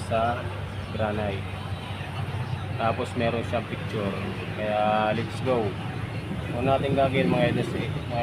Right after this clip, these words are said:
idol is lalagyan muna natin siya ng border. So ganito ang paggawa ng border mga idol. Ayan, para hindi na kayo gumamit ng, ano, ng roller niya.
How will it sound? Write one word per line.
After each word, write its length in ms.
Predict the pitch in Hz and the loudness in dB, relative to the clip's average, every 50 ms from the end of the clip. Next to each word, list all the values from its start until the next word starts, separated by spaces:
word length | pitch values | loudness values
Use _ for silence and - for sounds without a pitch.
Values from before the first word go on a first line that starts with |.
| 120 | 0
idol 160 | 117 120 123 120 117 | 0 0 0 0 0
is 80 | - - - - - - - - - - - | 0 -2 -2 -2 -2 -2 -2 -2 -2 0 0
lalagyan 320 | 123 117 117 120 120 120 120 120 | 2 2 4 2 2 2 2 2
muna 260 | 123 117 117 117 117 | 4 4 6 6 4
natin 160 | 117 123 127 | 4 4 2
siya 160 | 117 - 117 113 | 2 2 2 2
ng 80 | 110 107 | 2 0
border. 360 | 107 104 - 104 101 98 - - - - - - - - - - - - - - - - - - - - - - - - - - - - - - - - | 0 -2 -2 0 -2 -2 -2 -2 -2 -4 -4 -4 -4 -4 -4 -4 -4 -4 -4 -4 -4 -2 -2 -2 -2 0 -2 -2 -2 -4 -6 -6 -6 -6 -6 -6 -6 -4
So 100 | - 120 | -4 0
ganito 360 | 120 131 135 135 139 135 147 143 139 | 2 2 4 4 4 4 6 8 8
ang 220 | 139 139 139 135 | 8 8 6 6
paggawa 800 | 131 131 131 127 - - 117 - - - 131 131 127 123 123 123 | 2 0 0 0 -2 -6 -6 -6 -2 0 2 4 6 6 6 4
ng 80 | 123 117 | 2 0
border 280 | 120 117 113 107 117 113 | -2 -2 -2 -4 -4 -2
mga 160 | 113 113 110 107 104 | -2 0 0 0 0
idol. 220 | 104 104 101 98 - - 101 101 101 - - - - - 104 | -2 -2 -4 -4 -4 -4 -4 -4 -4 -4 -6 -6 -6 -4 -2
Ayan, 200 | 104 104 98 98 - 101 - | -2 -2 -2 -2 -4 -6 -4
para 160 | 104 107 110 110 | -2 0 0 0
hindi 140 | 113 117 117 | 0 -2 -2
na 100 | 113 113 113 | 0 2 2
kayo 100 | 113 113 - | 2 2 0
gumamit 360 | 113 113 117 113 117 117 110 - | 0 2 2 2 2 0 0 -2
ng, 160 | - 110 113 113 113 | 0 0 0 0 0
ano, 180 | 113 113 110 107 110 | 0 0 0 -2 -2
ng 220 | 107 107 107 107 107 104 107 107 104 - - - - - - - - - - - - - - - - - - - - | -2 -2 -2 -2 -2 -2 -4 -4 -4 -4 -4 -6 -6 -6 -6 -6 -6 -6 -6 -6 -6 -6 -6 -6 -6 -6 -6 -4 -2
roller 360 | 113 120 120 120 117 117 117 | -2 0 0 2 2 2 2
niya. 240 | 120 117 117 107 101 | 0 -2 -2 -2 -2